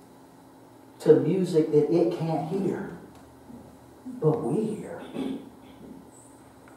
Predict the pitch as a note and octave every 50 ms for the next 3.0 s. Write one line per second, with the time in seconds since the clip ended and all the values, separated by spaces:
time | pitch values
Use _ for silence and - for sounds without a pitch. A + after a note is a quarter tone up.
0 | - - - - - - - - - - - - - - E3+ E3+ E3 D#3+ D#3 D#3
1 | D3+ - - - - C#3+ D3+ F3+ G3+ G3+ G3+ F#3+ F#3+ F3+ D3 C3+ C3+ D#3 - E3+
2 | - - - F#3 F3 E3 - - - - - - B2+ B2+ C#3+ D#3+ E3+ F3+ F#3 F#3